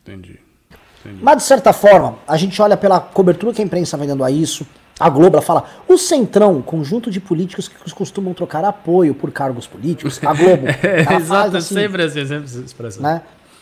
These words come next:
Speaker 2: O centrômetro que a gente fez, de certa forma, não tá um pouco desconfortável pra eles essa aliança? Ou não? Eles tão dando foda-se. Dane-se, vambora!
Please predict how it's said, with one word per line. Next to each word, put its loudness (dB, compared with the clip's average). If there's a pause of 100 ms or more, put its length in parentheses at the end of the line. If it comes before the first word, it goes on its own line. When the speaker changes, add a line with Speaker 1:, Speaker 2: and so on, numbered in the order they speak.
Speaker 2:
O -2
centrômetro 4
que -2
a 4
gente -4
fez, 4
de -14
certa 2
forma, 4
não 0
tá 4
um -2
pouco 2
desconfortável 0
pra 0
eles -4
essa -8
aliança? -4 (1800)
Ou 8
não? 6
Eles 0
tão 2
dando 6
foda-se. 0
Dane-se, 4
vambora! 8